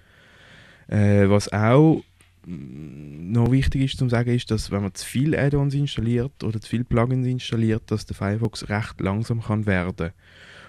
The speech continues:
Und darum sollte man immer mal wieder ein bisschen durchmisten bei seinen Plugins und ein bisschen schauen, was man wirklich noch braucht und was man nicht mehr braucht. Man kann die, äh, Plugins auch deaktivieren, anstatt deinstallieren.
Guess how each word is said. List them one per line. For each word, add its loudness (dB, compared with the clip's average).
Und 0
darum 4
sollte 2
man 2
immer 4
mal 4
wieder 2
ein 2
bisschen 0
durchmisten 0
bei -2
seinen -2
Plugins -2
und -2
ein 0
bisschen 0
schauen, 0
was -2
man 0
wirklich -2
noch 0
braucht -4
und -4
was -4
man -2
nicht 0
mehr 0
braucht. -4
Man 0
kann 4
die, 6
äh, 6
Plugins 0
auch 0
deaktivieren, 0
anstatt -4
deinstallieren. 2